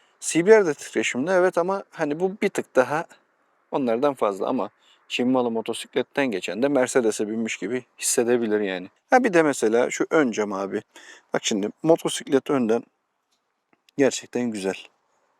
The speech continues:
Şöyle geliyorum. Bu ön cam bu hoş olmamış abi. Hani bunu hafif renkli yapmışlar zaten. Bak parmağımdaki renk değişiminden görebilirsiniz.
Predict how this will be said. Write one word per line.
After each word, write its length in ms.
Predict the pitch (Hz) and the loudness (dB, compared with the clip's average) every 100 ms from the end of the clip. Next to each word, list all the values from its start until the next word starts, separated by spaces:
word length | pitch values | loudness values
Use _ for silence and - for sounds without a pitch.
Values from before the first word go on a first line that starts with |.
| _ _ _ _ _ | _ _ _ _ _
Şöyle 360 | - 143 113 104 | 0 4 4 2
geliyorum. 440 | 123 107 95 - _ _ _ _ - | 0 0 0 -4 _ _ _ _ -2
Bu 100 | 202 | 2
ön 200 | 190 151 | 2 4
cam 260 | 127 143 208 _ _ _ _ - | 0 0 -6 _ _ _ _ -12
bu 80 | |
hoş 280 | - 220 - | 4 4 6
olmamış 400 | 262 185 104 - | 2 2 -2 2
abi. 180 | 147 117 | 4 4
Hani 220 | 131 139 | 0 -2
bunu 200 | 151 160 - - - _ - | 0 -2 -6 -20 -20 _ -20
hafif 360 | - 170 208 180 | 4 4 4 0
renkli 320 | 175 170 196 | 0 0 2
yapmışlar 480 | 185 - - - 104 | 2 2 -10 0 0
zaten. 420 | 104 104 123 127 | 2 0 0 -2
Bak 100 | - - | -4 2
parmağımdaki 600 | 135 127 123 123 120 123 | 2 4 2 2 0 0
renk 220 | 131 - | -2 0
değişiminden 540 | 120 - 117 113 117 | -2 0 -2 0 2
görebilirsiniz. 840 | 117 120 120 123 - - 98 - | 4 4 4 0 0 -10 -12 -12